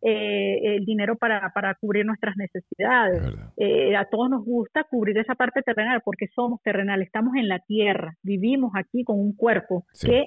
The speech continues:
Speaker 1: además experimenta. Entonces, para mí, yo parto de que esa parte sí es importante.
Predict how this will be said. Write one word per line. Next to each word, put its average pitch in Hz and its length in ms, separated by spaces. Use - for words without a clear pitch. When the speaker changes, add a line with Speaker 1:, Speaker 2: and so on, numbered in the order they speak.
Speaker 1:
además 202 380
experimenta. 185 800
Entonces, 180 360
para 214 240
mí, 214 320
yo 202 180
parto 214 360
de 247 100
que 233 120
esa 214 140
parte 226 400
sí 254 140
es 269 140
importante. 185 720